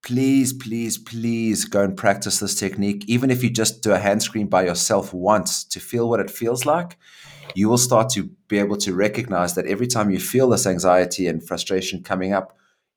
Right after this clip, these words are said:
in your relationships, but you can use it for anything. You can use it before a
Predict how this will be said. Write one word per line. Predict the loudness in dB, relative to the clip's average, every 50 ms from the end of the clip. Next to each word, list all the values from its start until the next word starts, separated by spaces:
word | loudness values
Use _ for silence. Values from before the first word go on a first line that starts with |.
| _ 0
in | 2 4
your | 4 6 6
relationships, | 6 6 4 2 0 0 -2 0 0 0 -2 -2
but | -4 -8 -6 -4 -4
you | -4 -4
can | -2 0 0
use | 0 0 0 0
it | -2 -2
for | -2 -2 0
anything. | 0 0 0 -2 -4 -4 -6 -6 -6 -8
You | -10 -10
can | -8 -4 -2
use | -2 0 0
it | -2 -2
before | -4 -6 -4 -2 0 0
a | 0